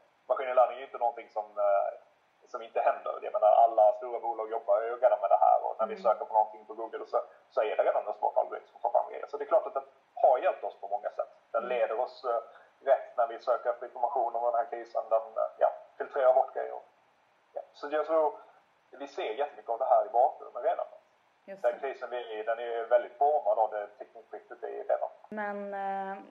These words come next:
Speaker 2: du pratade lite om det här med, eh, bildigenkänning, att det är väldigt mycket sånt ni, eh, håller på med i, i projekt och så. Eh,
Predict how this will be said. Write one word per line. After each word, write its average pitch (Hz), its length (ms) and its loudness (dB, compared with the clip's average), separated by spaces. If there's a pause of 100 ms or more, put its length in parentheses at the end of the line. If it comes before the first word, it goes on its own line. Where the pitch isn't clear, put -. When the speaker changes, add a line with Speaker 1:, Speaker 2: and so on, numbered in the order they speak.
Speaker 2:
du 233 100 -8
pratade 254 320 -6
lite 277 280 -6
om 185 100 -12
det 190 80 -14
här 180 100 -10
med, 170 400 -12 (200)
eh, 170 60 -16
bildigenkänning, 190 1200 -14
att - 140 -20
det 185 140 -10
är 185 60 -10
väldigt 180 240 -16
mycket 185 580 -14
sånt 180 420 -18
ni, 175 540 -14 (160)
eh, 180 340 -18
håller 202 160 -10
på 277 280 -10
med 175 280 -12
i, 170 400 -12
i - 40 -18
projekt - 540 -20
och 170 80 -20
så. 170 200 -14 (460)
Eh, 170 520 -8